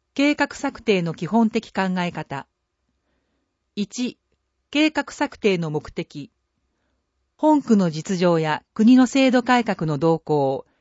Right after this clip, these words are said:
社会の変化等も踏まえ、障害のある人もない人も、誰もが地域社会の一員として支え合い、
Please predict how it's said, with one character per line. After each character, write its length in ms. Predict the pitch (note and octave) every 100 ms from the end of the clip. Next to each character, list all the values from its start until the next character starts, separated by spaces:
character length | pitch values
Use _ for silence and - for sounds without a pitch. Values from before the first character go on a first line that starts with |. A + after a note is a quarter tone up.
| _
社 180 | - C#4
会 220 | C#4 C4
の 120 | G#3+
変 220 | E3+ G#3+ G3
化 100 | F#3
等 220 | F3 D#3+
も 120 | D3
踏 120 | -
ま 180 | D#3+ D#3
え、 160 | C3 - _ _ _ -
障 320 | - C#4 C#4
害 220 | C4+ C4+
の 160 | B3 B3
あ 60 |
る 140 | B3 A3+
人 240 | - F#3
も 200 | D#3+ D3+
な 180 | G3 A#3
い 60 | G#3+
人 260 | - F3
も、 240 | D3+ C#3 - _ _ -
誰 240 | G#3+ C4+ A#3+
も 140 | F3+
が 200 | D3 C#3+ -
地 200 | A#3+ C4
域 140 | C4
社 160 | - C4+
会 220 | A#3 G3
の 80 | D#3+
一 280 | D#3+ -
員 140 | F#3+ F#3
と 120 | F3
し 80 | -
て 100 | E3
支 100 | E3+ E3+
え 180 | F#3 E3+
合 100 | D#3+
い、 160 | C3+